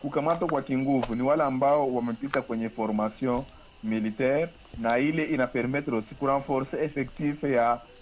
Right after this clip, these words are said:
réserve armée ya défense. Sio na ma objectif ya hii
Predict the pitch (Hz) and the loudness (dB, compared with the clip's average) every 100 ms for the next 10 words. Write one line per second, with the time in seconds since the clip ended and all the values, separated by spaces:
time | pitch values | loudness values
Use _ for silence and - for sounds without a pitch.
0 | - 120 117 135 147 131 123 120 110 113 | -2 2 2 2 0 0 2 4 2 0
1 | 123 131 139 - - - - - - - | 0 0 -2 -8 -16 -18 -20 -16 -14 -4
2 | 113 113 101 98 104 - - - 151 123 | 2 2 2 -2 -4 -4 -8 -4 -2 0
3 | 120 - 110 117 110 - 135 135 127 113 | -2 -2 -2 0 2 2 0 -2 -4 2
4 | 110 123 127 127 127 | 4 4 4 2 0